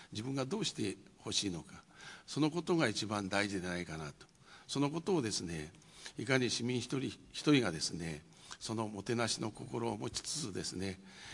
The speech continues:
自分に問いかけながらですね、まあ、生活していく人、人々を多くこう作って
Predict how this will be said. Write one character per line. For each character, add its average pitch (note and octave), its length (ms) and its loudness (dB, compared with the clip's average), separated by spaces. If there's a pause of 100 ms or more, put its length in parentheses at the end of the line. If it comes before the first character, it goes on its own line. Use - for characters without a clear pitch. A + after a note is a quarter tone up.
(140)
自 A2 120 -2
分 B2 180 2
に A#2+ 120 2
問 B2 180 4
い C3 40 2
か C#3 140 4
け E3 120 2
な D#3+ 100 2
が F#3+ 80 2
ら E3+ 100 4
で F#2+ 100 0
す - 120 -2
ね、 E2 320 -6 (460)
ま G2 160 2
あ、 F2 40 0
生 G#2+ 180 2
活 G#2 260 -2
し - 60 -4
て A2+ 120 -2
い G2+ 60 0
く - 120 -10 (180)
人、 - 320 -6 (680)
人 - 220 0
々 G#2+ 280 0
を G2 180 -4
多 C#3 180 4
く B2+ 200 -2
こ F2 240 -8
う - 40 -6
作 - 160 -2
っ - 20 -4
て G#2+ 320 0